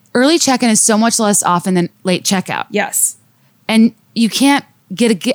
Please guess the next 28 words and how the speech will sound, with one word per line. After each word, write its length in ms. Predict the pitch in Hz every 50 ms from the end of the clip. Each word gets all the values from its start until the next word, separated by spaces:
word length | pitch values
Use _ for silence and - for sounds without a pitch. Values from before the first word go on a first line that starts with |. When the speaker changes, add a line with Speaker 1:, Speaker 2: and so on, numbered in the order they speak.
| - -
Speaker 1:
I 100 | 214 240
would 160 | 247 285 240
like 160 | 285 277 -
a 60 | 277
guaranteed 800 | 214 156 - 208 208 196 196 208 202 196 - - - 202 196 190
early 180 | 170 156 175 170
Speaker 2:
Yes. 380 | 170 165 160 - - - - -
Speaker 1:
ch-, 100 | - - -
I, 180 | 220 220 240 - -
I 140 | 208 220 247
would 160 | 262 220 196
pay 180 | - 208 226 196
extra. 460 | - 165 165 - - - 117 - -
Speaker 2:
That's 140 | - 294 -
just 180 | - 277 - -
it. 160 | 269 208 -
I 80 | - 240
feel 140 | - 294 302
like 100 | 302 -
there 140 | 285 254
should 240 | 240 - - 262 226
be 100 | 202 240
an 80 | 214 202
upgrade 360 | 202 180 185 - 220 220 220
option 360 | 226 233 233 226 - 277 254
to 80 | 233 220
be 100 | 220 214
like, 160 | 202 208 196